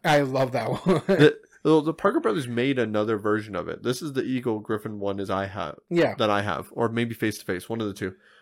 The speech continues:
Speaker 2: But, um, Parker Brothers made an even bigger stop sign, but the cones aren't as nice. They're more
Speaker 1: Oh.
Speaker 2: like the li-, little flat pieces.
Speaker 1: Oh, okay.
Speaker 2: But the colors are better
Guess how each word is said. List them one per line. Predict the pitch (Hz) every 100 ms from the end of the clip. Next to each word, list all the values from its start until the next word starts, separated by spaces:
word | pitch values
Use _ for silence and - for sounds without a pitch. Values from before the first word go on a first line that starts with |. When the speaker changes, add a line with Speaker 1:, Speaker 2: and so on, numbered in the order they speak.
| _
Speaker 2:
But, | 127 113 -
um, | 117 110 101 95 - _ - - _ _ _
Parker | 147 180
Brothers | 147 123 110
made | 117 120 98
an | 104
even | 110 104
bigger | 98 117 110
stop | 98 95 87
sign, | 107 95 95 _ _
but | 120
the | 110
cones | - 117 107
aren't | 90 90
as | 82 -
nice. | - - -
They're | 107
more | 107 107
Speaker 1:
Oh. |
Speaker 2:
like | 101 98
the | - 117 104
li-, | 110 117
little | 110 95 123 104
flat | 104 95 -
pieces. | 98 90 - -
Speaker 1:
Oh, | 175 156
okay. | 135 110 - _
Speaker 2:
But | 135
the | -
colors | - 143 180 113
are |
better | 92 90 85 82